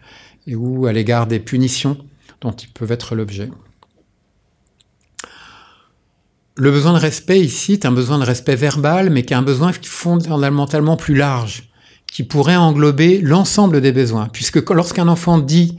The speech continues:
qu'il n'est pas respecté par l'adulte, c'est fo-, c'est parfois qu'il n'est pas respecté à l'endroit de plusieurs besoins.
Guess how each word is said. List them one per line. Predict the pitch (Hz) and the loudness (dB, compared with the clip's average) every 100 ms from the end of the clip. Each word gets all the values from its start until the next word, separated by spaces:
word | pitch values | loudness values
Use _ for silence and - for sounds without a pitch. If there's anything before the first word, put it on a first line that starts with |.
| - | -6
qu'il | 139 | 0
n'est | 131 | 2
pas | 127 175 | 2 0
respecté | 190 180 - 160 165 | 0 0 0 0 2
par | 139 127 | 0 0
l'adulte, | 120 147 170 | 0 0 -2
c'est | - | -4
fo-, | 120 - 190 - - | -8 -8 -12 -14 -10
c'est | - 147 | -4 -2
parfois | 160 - 160 156 - - | -2 -2 -2 -2 -6 -6
qu'il | - 135 | 0 2
n'est | |
pas | 139 160 | 2 0
respecté | 139 - 151 156 175 | 0 0 -2 2 2
à | |
l'endroit | 135 143 135 160 | 2 2 2 0
de | 131 | 0
plusieurs | - 151 160 160 | -2 0 0 0
besoins. | 110 104 113 | -2 -4 -6